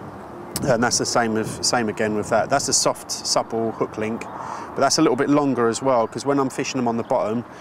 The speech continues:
I make it just long enough so that it sits just past the feeder, and then it's not too long, but it's always gonna be in, in the vicinity of, uh, of a feeding fish homing in the maggots.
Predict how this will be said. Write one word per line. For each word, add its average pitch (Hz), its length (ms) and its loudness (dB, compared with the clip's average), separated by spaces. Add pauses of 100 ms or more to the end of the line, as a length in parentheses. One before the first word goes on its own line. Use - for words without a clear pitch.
(220)
I 123 60 0
make 123 260 2
it 123 100 0
just - 220 0
long 151 240 4
enough 117 480 0 (380)
so 120 240 2
that 117 120 2
it 101 140 0
sits 123 360 0
just - 280 -2
past - 580 -2
the 123 60 -4
feeder, 107 540 0 (420)
and 120 160 2
then 120 380 0 (360)
it's - 140 -2
not 160 180 2
too 131 240 2
long, 120 360 4
but - 100 0
it's - 140 -2
always 127 220 2
gonna 123 180 -2
be 117 180 0
in, 117 320 -4
in 117 120 -2
the 113 60 0
vicinity 113 640 0 (320)
of, 107 380 2
uh, 107 320 4
of 98 120 -6
a 101 40 -8
feeding 107 380 -2
fish - 460 -2 (280)
homing 110 260 0
in 104 160 0
the 101 60 0
maggots. 95 560 -2